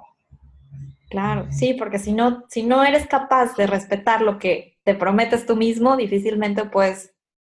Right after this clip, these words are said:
terminar haciendo acuerdos con alguien más y respetarlos.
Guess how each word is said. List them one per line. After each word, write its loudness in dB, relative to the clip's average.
terminar 4
haciendo 2
acuerdos 0
con -2
alguien -4
más -4
y 0
respetarlos. -2